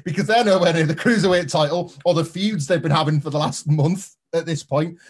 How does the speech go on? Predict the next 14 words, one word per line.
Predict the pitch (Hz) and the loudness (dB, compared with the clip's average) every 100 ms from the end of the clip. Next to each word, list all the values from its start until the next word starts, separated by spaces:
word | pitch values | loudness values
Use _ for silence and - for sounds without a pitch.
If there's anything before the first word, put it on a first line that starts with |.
| - | -8
We | 175 | -2
got | 190 | 0
Joe | 170 202 | 0 0
Gacy | 165 185 175 156 | 0 -2 -2 -2
versus | 143 135 | -4 -2
Roderick | 135 123 123 | -4 -4 -6
Strong, | - 113 131 - _ - | -8 -6 -6 -8 _ -12
which, | 160 - | -8 0
by | 202 214 | 0 0
the | 190 | 0
way, | 185 | 0
I'm | 160 | -2
pretty | - 208 143 | -4 -8 -8
sure | - 185 143 127 | -6 -4 -4 -6